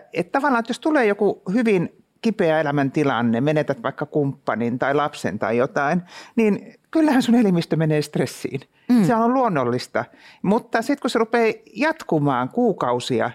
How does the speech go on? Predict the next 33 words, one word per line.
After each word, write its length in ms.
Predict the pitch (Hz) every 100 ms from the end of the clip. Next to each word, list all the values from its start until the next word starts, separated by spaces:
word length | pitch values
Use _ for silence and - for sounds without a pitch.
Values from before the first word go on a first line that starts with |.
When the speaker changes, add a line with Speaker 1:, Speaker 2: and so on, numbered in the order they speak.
| _
Speaker 1:
tää 300 | - 135 123 - _ -
stressireaktio, 1080 | - - 180 - 139 120 113 - 107 117 123
niin 120 | 143 170
silloin 300 | 254 202 160
puhutaan 520 | 143 147 127 113 107
niin 140 | 104
kuin, 220 | 110 117 98
ää, 340 | - 120 101
traumaperäisestä 840 | 101 147 139 127 127 120 131 -
stressihäiriöstä, 1160 | 185 - - 156 - 147 127 117 113 120 - 139 - - - - - -
eli 480 | 147 143 139 - - _ _ _ _ _ _
posttraumaattisesta 1040 | - 131 - 123 110 120 - 127 120 - 110
Speaker 2:
Mm. 120 | 190
Speaker 1:
oireyhtymästä. 840 | 151 120 123 127 - 165 180 - 240 - - - - _
Eli 200 | - 214
kun 120 | 220 233
se 80 |
pitkittyy. 720 | 269 294 - - - - 87 - - _ _ -
Eli 240 | 165 170
tota, 440 | 170 185 175 170 - _ _ _ _ _ _ _ _
mun 220 | 202 294
mielestä 400 | 285 240 247 220 -
se 140 | 247
on 100 | 240
tärkeä 360 | 277 269 240 226
tunnistaa, 720 | 285 262 185 - - 147 147
että, 300 | 147 160 147
että 180 | -
kysymyksessä 500 | - 254 214 175 208
on 60 | 196
kuitenkin 280 | 233 220 220
normaali 500 | 175 180 165 147 -
e-, 140 | 160